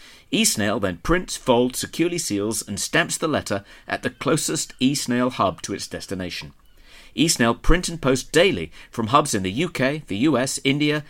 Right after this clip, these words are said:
and Australia to anywhere in the world with a physical address. Cost and delivery time depends on the destination. An eSnail letter sent from Mexico City to Hammersmith,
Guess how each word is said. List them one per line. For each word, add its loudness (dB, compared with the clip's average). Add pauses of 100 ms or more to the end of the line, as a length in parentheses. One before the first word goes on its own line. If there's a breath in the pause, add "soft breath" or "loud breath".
(100)
and 4
Australia 0 (180 soft breath)
to -4
anywhere 2
in 0
the -2
world -2
with -6
a 0
physical -4
address. -8 (460 soft breath)
Cost 2
and 2
delivery 2
time -2
depends -2
on 0
the -4
destination. 0 (320 loud breath)
An 0
eSnail 4
letter 0
sent -4
from -6
Mexico -2
City -2
to -4
Hammersmith, 0